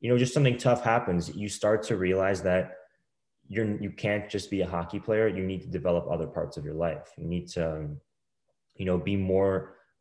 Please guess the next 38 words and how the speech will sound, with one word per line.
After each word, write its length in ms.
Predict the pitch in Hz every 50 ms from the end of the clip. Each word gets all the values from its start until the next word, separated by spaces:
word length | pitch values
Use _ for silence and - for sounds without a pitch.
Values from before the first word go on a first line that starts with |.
| _ _ _
well-rounded 960 | - - 107 90 90 98 98 98 92 87 92 90 90 92 92 87 82 78 78
than 180 | 73 85 85 82
just 460 | - 90 87 85 85 - - - - - _ _ _ _ _ _
someone 360 | _ - - 95 90 90 90 80
who 120 | 82 85
can 400 | - - 85 80 82 82 80 80 -
come 140 | - 92 90
into 220 | 90 85 - 92
a 40 | 87
room 200 | 90 90 85 85
and 80 | 82
just 160 | 78 80 - -
tell 140 | 87 82
a 40 | 80
hockey 280 | - 87 85 73 - -
story. 340 | - - - 76 78 78 78
You 60 | 80
need 140 | 90 90 87
to 80 | -
be 80 | - 95
able 180 | 92 90 87 85
to 40 | 85
talk 300 | 76 - 98 87 85 -
about 340 | 85 82 85 85 85 85 - - - - - _ _ _ _ -
all 180 | 92 92 92
sorts 320 | 90 - - 90 87 - -
of 80 | 139
things. 340 | - - 107 95 87 80 -
So 180 | - 104 98 98
for 160 | - - 110
me, 480 | 107 120 120 120 117 110 - - - - _ _ _ _ _ _ _ _ _ _ _ _ _ _ _ _ _ _ _ _
when 120 | - 110 110
that 180 | 120 117 117
happened, 380 | 120 123 127 127 - 110 95 95
I 140 | 95 98 98
really, 360 | 95 98 104 104 104 101 98
you 120 | 95 95
know, 460 | 95 92 92 90 90 87 85 82 78